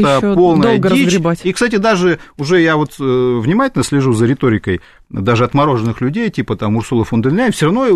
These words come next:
Speaker 2: нет-нет, да и она там говорит, что там ситуация непростая, цены растут, там, э, поразительно, она недавно вот сказала, что, э,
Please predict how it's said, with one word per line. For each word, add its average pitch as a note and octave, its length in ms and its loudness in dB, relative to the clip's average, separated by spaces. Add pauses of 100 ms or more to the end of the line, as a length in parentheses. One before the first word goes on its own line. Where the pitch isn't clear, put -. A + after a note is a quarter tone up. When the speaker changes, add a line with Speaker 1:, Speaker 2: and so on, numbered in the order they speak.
Speaker 2:
нет-нет, F#3+ 640 0
да D3 80 0
и C#3+ 60 2
она E3 180 0
там A#2 220 -2
говорит, A2+ 320 0
что G2+ 140 -8
там F#2+ 180 -8
ситуация A2 380 -4
непростая, B2+ 560 -2
цены A#2 260 -2
растут, E3+ 480 -4
там, B2+ 200 -2 (360)
э, A2 300 0 (540)
поразительно, E3+ 420 0
она C#3 100 0
недавно C#3 400 0
вот A2 120 -4
сказала, B2+ 520 -2
что, A2 260 -4 (420)
э, F#2+ 840 -2